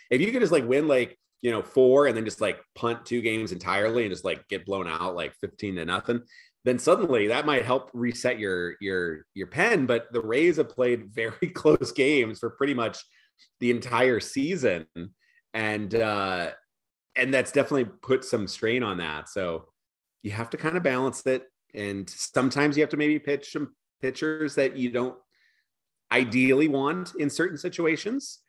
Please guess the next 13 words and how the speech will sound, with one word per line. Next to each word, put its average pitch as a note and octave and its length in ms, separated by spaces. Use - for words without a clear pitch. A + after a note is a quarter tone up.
And A#2 220
sometimes A#2 420
you A#2 60
have A2+ 80
to - 60
give A2+ 240
guys G#2 440
some B2+ 200
breaks - 640
on G2 200
the B2 120
I B2+ 180
L. G2 420